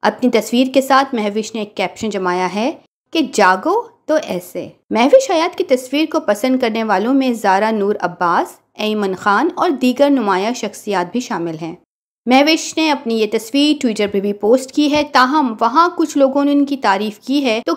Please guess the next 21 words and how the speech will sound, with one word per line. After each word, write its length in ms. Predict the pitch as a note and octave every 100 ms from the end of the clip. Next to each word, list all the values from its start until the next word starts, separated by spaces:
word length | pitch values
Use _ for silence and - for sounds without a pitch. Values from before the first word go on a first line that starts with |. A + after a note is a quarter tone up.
| -
कई 200 | B3+ D4+
लोगों 300 | D#4+ G3+ G#3
ने 100 | C4
तनकीद 520 | D#4+ D#4+ D4 C4+ A#3
भी 120 | G#3
की 200 | A3+ G3
है। 180 | F3+ F3+ F3+
मुकम्मल 560 | F#3 - B3 B3+ C4
मेकअप 340 | A3+ G3 A3+ A3
के 80 | A3
साथ 380 | G#3+ A3 A3 -
कोई 200 | A3+ B3
इस 220 | - A#3
तरह 260 | A#3+ G#3+ A#3
कैसे 500 | A#3 G#3 F3 - B3+
नींद 220 | A#3+ A#3
से 120 | A#3+
बेदार 400 | G#3 F#3+ F#3 F3+
हो 80 | F3
सकता 400 | E3 E3+ - F#3
है? 200 | F#3+ A3+